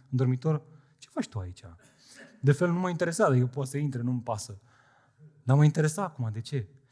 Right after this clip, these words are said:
E bine, cel care a cunoscut crucea lui Hristos cu adevărat în viața lui, ea este atât de valoroasă și prețioasă încât se va gândi la ea.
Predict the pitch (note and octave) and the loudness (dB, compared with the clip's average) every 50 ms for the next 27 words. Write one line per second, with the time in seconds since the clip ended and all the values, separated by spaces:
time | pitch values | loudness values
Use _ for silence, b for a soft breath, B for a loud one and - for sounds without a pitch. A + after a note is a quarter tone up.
0 | B B B B B B B _ _ _ C3 A#2+ C#3+ D#3+ E3+ D3+ - - C3+ B2+ | B B B B B B B _ _ _ -2 0 2 2 0 0 -2 -4 -8 -8
1 | - C3 B2+ B2+ C3+ - - A2 - - - A#2+ A#2+ A#2 - - E3+ D#3 - _ | -6 -8 -6 -6 -8 -8 -10 -14 -14 -8 -4 -4 -4 -4 -6 -10 -12 -14 -14 _
2 | _ - D3 D3 - - G#2 G2+ G2+ - - G2+ - - - G2 F2+ - - - | _ -6 -6 -6 -4 -6 -10 -10 -12 -16 -18 -20 -18 -16 -14 -14 -12 -12 -14 -14
3 | _ _ _ _ _ _ - A2 G#2 G#2 G2+ F#2 A2 A#2 B2+ B2 A2+ G2 F2 F2+ | _ _ _ _ _ _ -12 -10 -8 -8 -6 -6 -4 -4 -4 -6 -8 -14 -16 -16
4 | F2 - - F#2+ F2+ F2+ F2 E2+ _ _ _ _ _ _ _ _ A2+ A2+ B2+ C#3 | -20 -20 -20 -20 -20 -20 -20 -20 _ _ _ _ _ _ _ _ -2 -2 0 0
5 | C3+ A#2+ - _ A2 G#2 - - G2+ - - C#3+ D3 D#3+ D3 D#3 D3 D3 C#3+ C3+ | -4 -6 -12 _ -18 -16 -16 -16 -12 -10 -6 -4 -4 -4 -4 -4 -6 -6 -4 -4
6 | B2 A2+ - A2 - - - - - F#2+ - - G#2 F#2+ - - F#2+ F2+ - - | -6 -6 -8 -10 -16 -18 -18 -18 -18 -18 -14 -14 -14 -14 -14 -16 -18 -18 -16 -16
7 | G#2 - - G#2 G2+ G2+ F#2+ G2+ G2+ G#2+ A#2+ A2+ G#2 F#2+ F#2 F2+ E2+ | -16 -16 -16 -16 -16 -14 -14 -12 -8 -6 -6 -6 -6 -8 -14 -18 -20